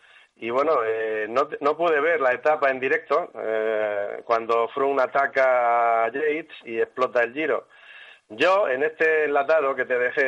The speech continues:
eh, ya digo que, que estaba la duda de que en las últimas tres etapas de montaña,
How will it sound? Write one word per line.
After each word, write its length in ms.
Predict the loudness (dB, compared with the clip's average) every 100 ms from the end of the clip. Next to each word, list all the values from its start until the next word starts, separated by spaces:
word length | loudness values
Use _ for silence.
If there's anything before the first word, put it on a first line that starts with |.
| -2
eh, 720 | -6 -8 -8 -8 -8 -8 -8 0
ya 120 | 0
digo 260 | 2 -2 -2
que, 680 | 0 0 2 0 -2 -4 -8 _ -20 -20 -8
que 120 | -6
estaba 320 | 0 2 4
la 120 | 2
duda 280 | 0 0 0
de 120 | -2
que 160 | -2 -2
en 240 | -2 -6 -4
las 160 | -2
últimas 400 | -2 -4 -2 -2
tres 220 | 0 -2 0
etapas 360 | 0 0 -2
de 80 | -2
montaña, 500 | -4 -2 -2 -2